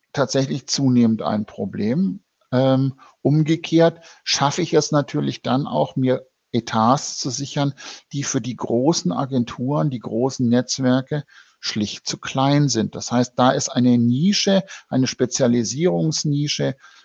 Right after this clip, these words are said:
von der wir glauben, dass das für die Agenturen in den nächsten Jahren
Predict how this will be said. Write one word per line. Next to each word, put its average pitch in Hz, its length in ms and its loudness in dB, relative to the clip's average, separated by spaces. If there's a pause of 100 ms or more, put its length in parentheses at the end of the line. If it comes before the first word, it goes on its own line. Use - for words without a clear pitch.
(100)
von 120 300 0
der 120 720 2 (140)
wir 127 560 0
glauben, 156 600 0 (200)
dass 123 160 -6
das 127 160 -2
für 123 200 -4
die 113 180 -8
Agenturen 139 920 0
in 123 140 0
den 123 180 2
nächsten 135 480 2
Jahren 123 600 2